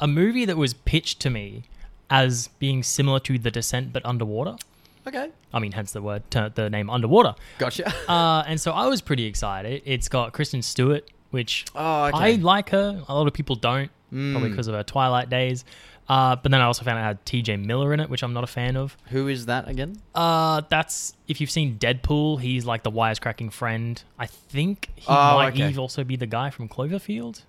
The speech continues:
Speaker 2: Is he the bartender in Deadpool?
Speaker 1: Yeah, yeah, yeah, yeah,
Speaker 2: Okay.
Speaker 1: yeah, yeah. Dude with glasses.
Speaker 2: Yeah,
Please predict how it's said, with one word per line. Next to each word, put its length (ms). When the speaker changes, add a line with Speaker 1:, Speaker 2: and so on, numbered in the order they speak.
Speaker 2:
Is 120
he 80
the 100
bartender 640
in 180
Deadpool? 340
Speaker 1:
Yeah, 280
yeah, 120
yeah, 260
yeah, 80
Speaker 2:
Okay. 140
Speaker 1:
yeah, 160
yeah. 60
Dude 100
with 100
glasses. 520
Speaker 2:
Yeah, 120